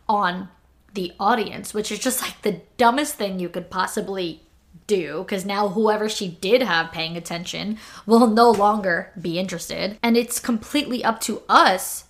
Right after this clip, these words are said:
to keep an audience entertained. It's completely up to us to provide an audience with content that they want to engage with. If you see creators out there who are growing in followers, growing in engagement, their videos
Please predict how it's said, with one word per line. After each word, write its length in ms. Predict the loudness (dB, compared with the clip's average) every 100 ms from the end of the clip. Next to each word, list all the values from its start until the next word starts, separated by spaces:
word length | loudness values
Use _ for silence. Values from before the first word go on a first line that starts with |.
| _
to 200 | -6 -6
keep 440 | -4 -4 -4 -4 -4
an 160 | -4 -2
audience 560 | -2 -2 -2 -4 -6 -4
entertained. 800 | -4 -2 -4 -4 -6 -4 -6 -6 -6
It's 160 | -4
completely 540 | -4 -4 -4 -4 -4 0
up 160 | -2 -2
to 240 | -8 -2 4
us 380 | 4 4 -2 -12 -20 -8
to 120 | -4
provide 680 | 2 2 4 6 6 4 0
an 200 | 0 -2 0
audience 500 | 0 0 -4 -6 -6
with 200 | -8 -4
content 500 | -2 -2 -4 -6 -2
that 360 | -2 -2 -6
they 400 | -2 -2 -2 -8 -10 -4
want 360 | 4 4 4 -4
to 220 | -4 0
engage 560 | 0 0 -2 -4 -6
with. 180 | -6 -6 -8 -20 -4
If 180 | -4 -2
you 160 | -2 -2
see 640 | -4 -2 0 0 -2 -4 -8
creators 600 | -6 -4 -2 -2 -2 0
out 220 | 0 0
there 200 | -4 -4
who 180 | -2 -2
are 140 | -2
growing 520 | -4 0 2 2 -2
in 120 | -4
followers, 640 | 0 2 2 0 -4 -4 -6
growing 520 | -6 0 0 0 -2
in 140 | -2 -2
engagement, 640 | -2 -4 -6 -8 -12 -8
their 160 | -8
videos 500 | -6 -4 0 0 0